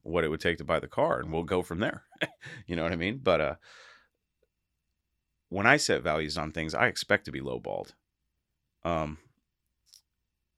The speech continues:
and I, I, I had been kicking it around, like, what would it take?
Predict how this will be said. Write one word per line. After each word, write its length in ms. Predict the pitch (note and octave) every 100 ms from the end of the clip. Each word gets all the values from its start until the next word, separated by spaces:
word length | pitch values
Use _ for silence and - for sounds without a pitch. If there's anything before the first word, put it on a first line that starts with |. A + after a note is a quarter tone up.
| _ _
and 280 | F2 F#2 F2
I, 340 | - - - -
I, 60 | F#2+
I 20 |
had 140 | E2+
been 140 | E2 E2
kicking 320 | - B2+ A#2+
it 60 |
around, 300 | F#2 D#2+ D2+
like, 120 | C2+ -
what 300 | A2+ D#3 -
would 120 | D#3+
it 160 | - -
take? 420 | - B1+ -